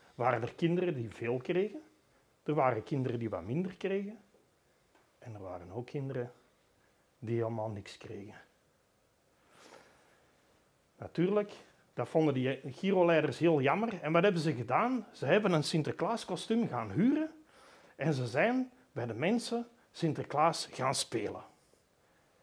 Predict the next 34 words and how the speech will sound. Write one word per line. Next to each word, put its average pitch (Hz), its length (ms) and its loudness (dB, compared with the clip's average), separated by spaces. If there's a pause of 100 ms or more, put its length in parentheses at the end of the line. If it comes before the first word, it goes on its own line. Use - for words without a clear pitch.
(140)
En 127 140 -2
ze 123 100 -2
hebben 151 200 6
daar 196 180 6
een 220 60 0
kleine 226 300 4
bijdrage 143 540 6
voor 151 180 0
gevraagd. 160 640 -4 (720)
En 104 180 -8
met 110 140 -6
die 127 100 -8
kleine 156 300 0
bijdrage 208 680 4 (400)
zijn 135 300 -4
ze - 100 -6
dan 113 140 -4
naar 107 140 -6
de 101 80 -10
kansarme 147 680 -4
kinderen 180 400 -2
gegaan 160 460 -2
in 127 120 -8
het 113 120 -8
Antwerpse 156 680 -2 (600)
om 131 340 2 (240)
die 131 180 -2
kinderen 131 480 -2 (320)
ook 143 340 4
een 127 160 0
leuk 135 200 4
Sinterklaasfeest 113 840 -4
te - 100 -12
bezorgen. 95 520 -6